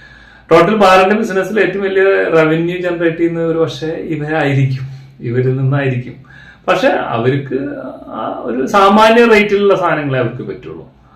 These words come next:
നേരെ ചെന്ന് നോക്കിയാൽ, ആ, അവിടെ അതിനനുസരിച്ചിട്ടുള്ള സെറ്റപ്പിലായിരിക്കും സെറ്റപ്പുകളൊക്കെ ചെയ്തിട്ടുണ്ടായിരിക്കുക. കാരണം, ആ, അവർക്ക് ആ പ്രൈസിങ്ങിനനുസരിച്ചിട്ടുള്ള ഒരു സീറ്റിംഗ് ഉണ്ടായിരിക്കും. ആ, അപ്പൊ അത് കേൾക്കുമ്പോ ഞാൻ ബാറിൽ പോകാറില്ല,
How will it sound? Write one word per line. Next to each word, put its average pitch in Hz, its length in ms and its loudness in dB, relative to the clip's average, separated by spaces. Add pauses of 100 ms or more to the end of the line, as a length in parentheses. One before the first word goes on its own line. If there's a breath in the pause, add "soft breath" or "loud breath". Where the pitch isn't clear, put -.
(500 soft breath)
നേരെ 95 200 -16
ചെന്ന് 151 300 -6
നോക്കിയാൽ, 156 520 -8 (180)
ആ, 208 40 -12 (480)
അവിടെ 143 320 -2
അതിനനുസരിച്ചിട്ടുള്ള 175 1040 -4
സെറ്റപ്പിലായിരിക്കും 147 840 -4
സെറ്റപ്പുകളൊക്കെ 127 680 -4
ചെയ്തിട്ടുണ്ടായിരിക്കുക. 95 760 -8 (220)
കാരണം, 110 420 -8 (600 loud breath)
ആ, 95 40 -4 (600)
അവർക്ക് 240 300 -4
ആ 247 360 2
പ്രൈസിങ്ങിനനുസരിച്ചിട്ടുള്ള 175 1080 0
ഒരു 101 440 -8 (500)
സീറ്റിംഗ് 104 420 -10
ഉണ്ടായിരിക്കും. 95 640 -10 (520 loud breath)
ആ, 104 100 -8 (420)
അപ്പൊ 127 180 0
അത് 127 360 -6
കേൾക്കുമ്പോ 135 360 -2
ഞാൻ 110 320 -4
ബാറിൽ 131 320 2
പോകാറില്ല, 135 600 -4